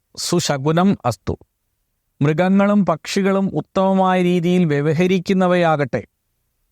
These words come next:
സുമൃഗം സുശകുനം അസ്തു.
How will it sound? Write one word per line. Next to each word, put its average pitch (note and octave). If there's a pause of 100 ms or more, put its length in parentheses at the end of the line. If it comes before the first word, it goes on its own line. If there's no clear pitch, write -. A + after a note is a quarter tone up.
(1300)
സുമൃഗം D#3+ (120)
സുശകുനം D3+
അസ്തു. -